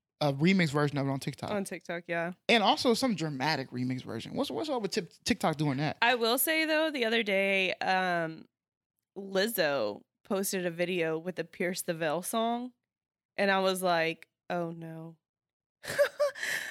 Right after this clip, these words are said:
Speaker 2: I low-key, I sent it to my friends, and I was like, "Oh, no," because now everybody's going to be like,
Speaker 1: Mm-hmm.
Speaker 2: I mean,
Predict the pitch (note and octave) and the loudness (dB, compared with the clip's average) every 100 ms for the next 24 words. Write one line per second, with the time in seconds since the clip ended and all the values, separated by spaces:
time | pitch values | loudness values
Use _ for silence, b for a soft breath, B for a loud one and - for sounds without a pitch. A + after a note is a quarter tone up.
0 | - F4 F4+ D#4 D#4+ D#4+ D4+ D4 C#4+ b | 2 2 4 2 2 2 2 2 -2 b
1 | b b B3+ C#4+ C#4+ D4 C#4 C#4+ B3+ B3 | b b 0 2 2 0 0 0 0 0
2 | B3 A#3+ A3 G3+ G3 E3+ - F3+ E3+ E3+ | 0 0 -2 -2 0 -4 -4 -4 -2 -2
3 | E3 E3 E3 F#3 G3+ F#3+ F3 D#3+ F3 F3 | -4 -4 -4 -2 -2 0 -2 0 -4 -2
4 | E3+ E3 F3 F3 E3+ E3 F3+ - E3 D3+ | -2 -2 -4 -4 -4 -2 -4 -4 -2 0
5 | D#3 D#3 D3 D3 D3+ D4 D4 | 0 0 -2 -2 0 2 2